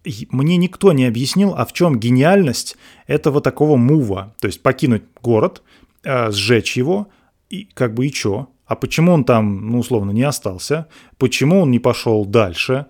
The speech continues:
Почему погибло четыреста семьдесят, что ли,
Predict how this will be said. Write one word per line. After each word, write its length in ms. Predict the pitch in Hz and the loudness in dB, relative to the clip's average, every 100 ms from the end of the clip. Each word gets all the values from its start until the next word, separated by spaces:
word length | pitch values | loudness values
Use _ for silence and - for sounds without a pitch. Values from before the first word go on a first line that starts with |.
| _ _ _ | _ _ _
Почему 520 | 151 139 - 156 208 | 0 2 2 4 4
погибло 840 | 170 135 120 127 117 113 107 98 - - | 4 2 0 -2 2 2 2 -2 -6 -6
четыреста 580 | 113 - 147 143 - 123 | -6 2 2 2 -2 -8
семьдесят, 560 | - 131 143 131 - | -4 -4 -4 -6 -10
что 260 | - - 113 | -12 -6 -6
ли, 200 | 104 | -6